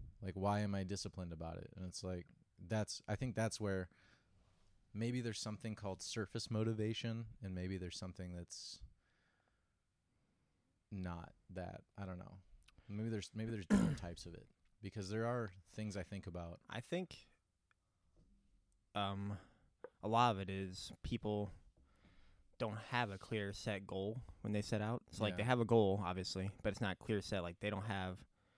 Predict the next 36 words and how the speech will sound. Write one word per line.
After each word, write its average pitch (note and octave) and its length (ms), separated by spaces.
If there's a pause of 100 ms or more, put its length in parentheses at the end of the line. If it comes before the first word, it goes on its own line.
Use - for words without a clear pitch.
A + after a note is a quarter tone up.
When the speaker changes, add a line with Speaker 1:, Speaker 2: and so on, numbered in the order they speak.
(920)
Speaker 2:
like, F2+ 180
steps - 440
along G2+ 200
the F#2+ 80
way G2 200
and G2 80
everything G2 220
like G2 100
that. G2 260
So, - 100
like, F#2 140
their G2+ 100
motivation G#2 540
starts F#2+ 260
off F2+ 100
high. F#2+ 380 (400)
Speaker 1:
Yeah. F#2+ 200 (100)
Speaker 2:
But, G#2+ 100
like, F#2+ 180
after F#2+ 260
that G2+ 60
motivation G2 380
wears F#2+ 160
off G2+ 160
and - 60
they F#2+ 60
don't F#2 100
have, F#2 200
like, F#2 140
the - 80
next F#2+ 280
step, F2+ 260 (220)
that's F2 180
where F2 100
they F2 60
start F#2 260